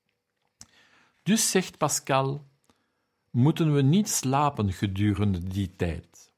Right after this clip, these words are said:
En het woord slapen moeten we heel ruim opvatten. Als je daaraan denkt en je ontwaakt, dan wordt God ervaren als de bedelaar van liefde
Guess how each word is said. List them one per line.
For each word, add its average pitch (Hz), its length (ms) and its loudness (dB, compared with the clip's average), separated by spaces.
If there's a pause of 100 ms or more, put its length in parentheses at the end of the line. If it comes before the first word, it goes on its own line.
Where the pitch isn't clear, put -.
(640)
En 120 140 2
het 127 160 -2
woord 185 280 -2
slapen 175 840 -4
moeten 135 340 -2
we 131 100 0
heel 147 600 0
ruim 135 500 -2
opvatten. - 720 -6 (920)
Als 120 240 -2
je 110 140 -2
daaraan 190 520 2
denkt 131 520 -4 (500)
en 120 160 2
je 143 160 2
ontwaakt, 113 840 -4 (600)
dan 135 340 -2
wordt 117 260 -2
God - 380 -4
ervaren 110 840 -2 (420)
als 104 280 -2
de 101 100 0
bedelaar 139 800 -2 (180)
van 143 300 0
liefde 151 580 -2